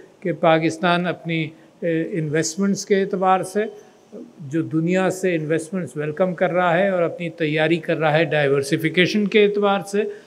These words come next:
और तरक्की के हवाले से। जब मैं National Assembly में दो हज़ार तेरह से अठारह तक था, तो कई एक documents ऐसे मैंने देखे जिसमें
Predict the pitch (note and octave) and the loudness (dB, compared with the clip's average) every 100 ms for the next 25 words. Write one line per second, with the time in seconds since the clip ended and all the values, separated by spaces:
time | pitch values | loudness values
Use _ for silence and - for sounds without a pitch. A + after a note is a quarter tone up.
0 | - - F#3 E3 - G3+ F#3+ F#3+ - F#3+ | -20 0 0 0 2 4 4 2 0 0
1 | F#3+ D3+ D3 D3 D3+ C#3+ C#3+ B2+ - - | 2 2 2 2 2 -2 -4 -10 -14 -20
2 | - - - F3+ G3 A3+ A#3 A3 F#3 - | -20 -20 2 2 4 4 6 4 0 -4
3 | F3+ F3+ - A3+ G#3 G#3 G3+ G3+ A3 G3+ | 0 2 0 -2 0 2 4 4 4 4
4 | F#3 E3 - - - E3 E3 F#3+ F#3+ - | 2 0 -6 -16 -4 2 4 4 2 2
5 | E3+ F3+ F3+ G#3 F3 - E3 F3 F#3 F#3 | 2 2 4 4 2 2 2 4 2 0
6 | - D#3 C#3+ - - - - - - F3+ | -2 -4 -4 -8 -20 -20 -20 -20 -2 0
7 | F3 F3 F3+ - G3+ G#3+ A3+ F3+ F#3+ F3 | 2 0 -4 0 6 8 8 6 2 2
8 | G3 G3+ F#3+ A3+ G3 - G#3+ G3 F#3+ D#3+ | 0 -2 -2 0 0 2 2 2 0 0
9 | E3+ G3 F3+ F3 D3+ F#3 G#3 | 2 2 2 0 0 0 0